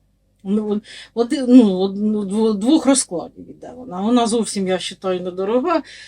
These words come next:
Ну, ви понімаєте теж, що мені їздить треба туди-сюди, і просто так я не готова. Свою енергію, своє все. Прежде всього, воно вам не нужно. Просто так. Воно вам не нужно. Просто так нічого не буває.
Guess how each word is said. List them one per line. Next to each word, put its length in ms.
Ну, 120
ви 120
понімаєте 720
теж, 340
що 120
мені 280
їздить 440
треба 320
туди-сюди, 840
і 80
просто 360
так 280
я 140
не 140
готова. 640
Свою 400
енергію, 720
своє 420
все. 400
Прежде 280
всього, 320
воно 240
вам 360
не 120
нужно. 440
Просто 360
так. 260
Воно 220
вам 280
не 100
нужно. 340
Просто 360
так 280
нічого 380
не 100
буває. 680